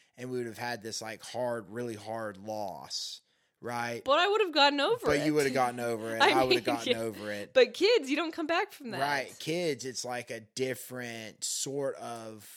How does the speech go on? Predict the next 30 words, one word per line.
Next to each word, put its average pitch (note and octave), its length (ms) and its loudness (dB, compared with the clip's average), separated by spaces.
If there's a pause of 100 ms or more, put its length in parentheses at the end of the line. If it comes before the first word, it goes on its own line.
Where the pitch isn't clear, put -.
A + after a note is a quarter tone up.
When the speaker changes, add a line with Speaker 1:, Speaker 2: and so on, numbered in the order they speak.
(600)
Speaker 1:
uh, G#2+ 420 -10 (120)
exposure. A#2 1040 -6 (320)
You B2+ 140 -8
know, B2 120 -2
Speaker 2:
Yeah. G#3+ 200 2
Speaker 1:
you're A#2+ 80 -4
exposed C3 960 -2 (460)
to C3+ 80 -4
a C#3 60 -4
different B2 760 -8 (260)
irradiated B2 720 -4
object, G#2 720 -12 (260)
you A#2 180 -14
know? A#2 340 -6
And A3+ 140 0
so B2+ 180 -2
Speaker 2:
Yeah. A#2+ 80 -2
Speaker 1:
it, A2+ 120 -8
it B2 120 -8
leaves B2+ 340 -6
a A2+ 60 -10
different G#2+ 400 -10
mark, A2+ 440 -6
a A2 40 -12
different G#2+ 420 -14
burn, A2 500 -10
a G#2 80 -12
different G2+ 360 -12
residue F#2+ 640 -12 (100)
of, G2+ 180 -16